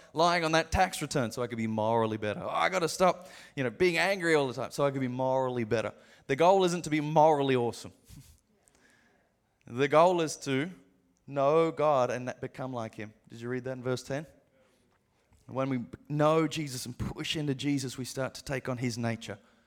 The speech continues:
We start to take on his heart. So that's the goal. The reason we want to put on Christ is not so we can be morally better people. We want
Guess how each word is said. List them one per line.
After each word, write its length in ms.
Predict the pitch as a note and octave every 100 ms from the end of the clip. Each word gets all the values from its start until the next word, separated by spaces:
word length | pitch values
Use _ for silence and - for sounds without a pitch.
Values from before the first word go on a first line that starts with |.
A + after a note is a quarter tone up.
| _ _ _ _ _
We 80 | B2
start 220 | D3 A#2+
to 60 |
take 280 | B2 C3 B2+
on 120 | A#2
his 280 | G#2+ B2+ A#2+
heart. 340 | - G#2+ G2+ - _ _ -
So 140 | - B2+
that's 320 | C#3+ D3 -
the 120 | E3+
goal. 300 | D#3 D3 A#2
The 120 | A2
reason 240 | C3 D3+ E3
we 60 |
want 180 | E3 D#3
to 60 | -
put 120 | D#3+
on 140 | D3+
Christ 380 | C3+ C#3+ C3 C3
is 120 | B2
not 140 | B2 -
so 100 | C#3
we 100 | B2+
can 80 | B2
be 120 | A#2+
morally 500 | A#2 A2+ C3+ A#2+ A#2+
better 240 | A#2+ A2
people. 300 | - A#2 G2+
We 120 | A2+
want 320 | A#2+ C3+ C#3